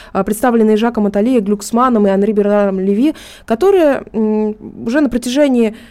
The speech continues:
а, не просто там нескольких лет, как, а, как сам Макрон, на протяжении двадцати, тридцати или сорока лет, а, разрабатывают эту идеологию политическую, которую сейчас Макрон, как новая персона, как такая новая,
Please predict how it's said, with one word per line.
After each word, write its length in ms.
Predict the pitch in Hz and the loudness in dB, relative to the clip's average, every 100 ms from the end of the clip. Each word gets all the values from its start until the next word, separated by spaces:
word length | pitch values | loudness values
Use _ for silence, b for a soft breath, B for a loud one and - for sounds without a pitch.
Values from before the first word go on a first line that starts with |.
| B - | B -12
а, 340 | 185 180 175 | -10 -8 -6
не 100 | 196 | -4
просто 320 | 208 330 330 | -2 -2 -2
там 320 | 240 214 190 226 | -4 -4 -2 0
нескольких 480 | 226 220 190 196 | 0 0 -12 -8
лет, 160 | 233 208 | -4 -2
как, 140 | 202 190 | -4 -8
а, 260 | - 196 185 | -4 -2 -2
как 220 | 208 196 | -2 -4
сам 180 | - 202 | 0 2
Макрон, 440 | 202 208 208 190 | 2 2 0 0
на 80 | 180 | -2
протяжении 420 | 202 220 302 285 | -4 -2 0 2
двадцати, 420 | 208 214 220 233 | 2 -2 -4 -4
тридцати 460 | 320 233 220 208 294 | -2 -4 -8 -10 -8
или 100 | 240 | -8
сорока 380 | 220 214 214 226 | -4 -4 -2 0
лет, 220 | 269 392 B B B | 0 -2 B B B
а, 320 | - 202 190 - | 0 2 2 0
разрабатывают 720 | 214 220 220 294 339 226 214 | 0 2 2 0 0 -2 -6
эту 160 | 233 | -6
идеологию 500 | 220 277 285 196 180 | -2 2 2 2 -2
политическую, 500 | 185 196 214 185 - | -6 -6 -6 -6 -6
которую 300 | 185 190 214 | -4 -2 0
сейчас 320 | 202 226 415 403 | -2 -2 -2 -2
Макрон, 320 | 240 311 349 B B | -4 -2 -4 B B
как 160 | 226 247 | -8 -2
новая 300 | 277 226 220 | -2 -2 -4
персона, 380 | 226 370 381 | -6 -6 -6
как 280 | 277 226 220 | -6 -8 -8
такая 240 | 240 233 214 | -8 -2 0
новая, 480 | 220 254 226 214 | 2 0 2 -2